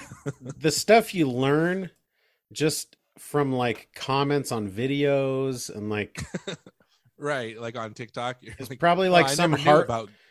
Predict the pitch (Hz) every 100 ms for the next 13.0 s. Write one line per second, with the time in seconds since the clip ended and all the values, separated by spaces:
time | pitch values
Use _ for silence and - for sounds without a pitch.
0 | - 110 135 175 175 185 175 165 160 143
1 | - 143 143 143 143 135 113 127 135 139
2 | 135 131 110 117 107 135 160 143 120 127
3 | 113 - _ _ _ _ _ _ 131 117
4 | 110 113 113 - - _ _ _ _ _
5 | 135 147 143 123 - - _ - 139 151
6 | 151 - - 127 127 120 117 117 113 127
7 | - 135 127 - 147 143 127 113 123 123
8 | 120 - - 123 127 - 107 107 110 117
9 | 113 107 117 113 107 - 101 120 107 98
10 | 98 98 101 98 98 95 101 98 98 98
11 | 90 95 92 - 92 90 110 131 113 117
12 | - 120 110 107 107 98 104 95 -